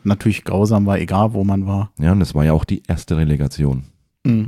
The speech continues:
Speaker 2: Ja, das war ja dann quasi die Relegationspremiere und Hertha musste natürlich damit von der Partie sein.
Speaker 1: Mhm. Fällt dir noch eins ein oder hättest du jetzt keins, wo du sagen könntest, wenn nicht, können wir's nämlich auch, können wir's
Speaker 2: Ich
Speaker 1: außen
Speaker 2: glaub,
Speaker 1: vor lassen?
Speaker 2: ich
Speaker 1: Wir
Speaker 2: war
Speaker 1: müssen nicht
Speaker 2: einmal dann noch oben gegen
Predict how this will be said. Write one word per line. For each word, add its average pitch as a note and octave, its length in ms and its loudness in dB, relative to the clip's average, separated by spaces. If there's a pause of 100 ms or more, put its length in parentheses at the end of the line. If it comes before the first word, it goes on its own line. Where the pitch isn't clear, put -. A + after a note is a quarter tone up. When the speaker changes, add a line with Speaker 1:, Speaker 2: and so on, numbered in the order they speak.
Speaker 2:
Ja, G2 120 -2
das G#2+ 200 -8
war F2 100 0
ja F2+ 80 2
dann F#2 160 0
quasi F#2 280 0
die F#2+ 80 0
Relegationspremiere G#2+ 1120 2
und G2 260 0
Hertha E2+ 240 -4
musste E2 300 -2
natürlich F2 420 -4
damit D#2+ 380 -2
von - 300 -6
der - 100 -8
Partie - 320 -8
sein. G#2 240 -8 (400)
Speaker 1:
Mhm. G2+ 220 -4 (640)
Fällt C3+ 240 0
dir D3+ 80 2
noch C#3+ 240 0
eins A#2 200 0
ein C3+ 220 2
oder C3 300 2
hättest - 260 -2
du B2+ 60 0
jetzt A2 160 -2
keins, G#2 400 0
wo G2 240 -2
du G#2+ 60 2
sagen G2 240 0
könntest, G2+ 280 -10 (120)
wenn G#2+ 100 2
nicht, G#2+ 140 0
können A2 120 0
wir's G2+ 140 -2
nämlich G2+ 160 -2
auch, - 200 -12
können - 460 -8
wir's G#2 80 0
Speaker 2:
Ich D#2 60 0
Speaker 1:
außen F#2+ 100 0
Speaker 2:
glaub, F#2+ 160 4
Speaker 1:
vor G#2+ 100 6
lassen? F2+ 320 -2
Speaker 2:
ich G2+ 120 -2
Speaker 1:
Wir F#2+ 80 2
Speaker 2:
war F#2 80 6
Speaker 1:
müssen D2+ 100 2
nicht G2 100 4
Speaker 2:
einmal A2 160 2
dann G2+ 300 2
noch G2 300 -2
oben A2+ 400 0
gegen E2 420 -4